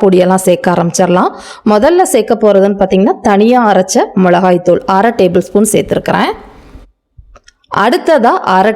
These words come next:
டேபிள் ஸ்பூன் அளவுக்கு தனியா அரைச்ச மல்லிப்பொடி சேர்த்துக்கோங்க.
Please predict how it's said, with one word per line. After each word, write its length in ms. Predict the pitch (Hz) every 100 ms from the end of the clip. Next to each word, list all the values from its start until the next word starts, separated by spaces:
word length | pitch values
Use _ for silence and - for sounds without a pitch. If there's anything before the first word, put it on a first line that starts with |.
| 214
டேபிள் 260 | 190 202 -
ஸ்பூன் 220 | 233 226 220
அளவுக்கு 400 | 185 180 175 285 440 - 214
தனியா 400 | 208 240 269 277 269
அரைச்ச 320 | 196 185 - 427 226 185
மல்லிப்பொடி 500 | 202 254 233 180 196
சேர்த்துக்கோங்க. 500 | - - - - -